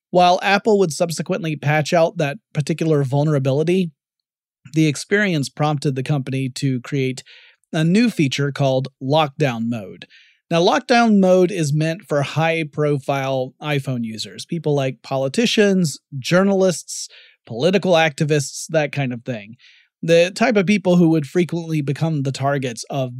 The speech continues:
this type of attack. 'Cause, you know, N S O Group sells this, this tool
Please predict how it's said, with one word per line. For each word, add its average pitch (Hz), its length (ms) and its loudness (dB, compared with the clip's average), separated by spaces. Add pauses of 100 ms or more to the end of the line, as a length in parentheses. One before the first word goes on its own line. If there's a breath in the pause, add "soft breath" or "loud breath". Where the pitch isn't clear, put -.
(120)
this 156 260 -2
type 139 300 -2
of 127 160 -8
attack. 120 460 -8 (120)
'Cause, 160 160 0
you 175 80 2
know, 156 60 -2
N 208 180 2
S 226 180 2
O 214 120 4
Group 190 300 2 (340 loud breath)
sells 175 600 4
this, 156 440 0
this 147 260 0
tool 143 540 2